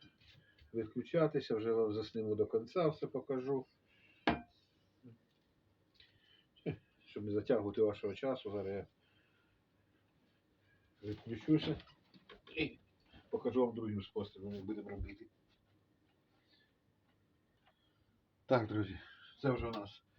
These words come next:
ми зробили. Тепер висипали ми сюди нашу приправку. І сюди в цю приправку я ще добавляю чайну ложечку солі.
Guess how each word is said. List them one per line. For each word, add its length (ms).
ми 160
зробили. 520
Тепер 340
висипали 440
ми 120
сюди 340
нашу 400
приправку. 800
І 120
сюди 200
в 40
цю 120
приправку 500
я 120
ще 140
добавляю 680
чайну 420
ложечку 600
солі. 540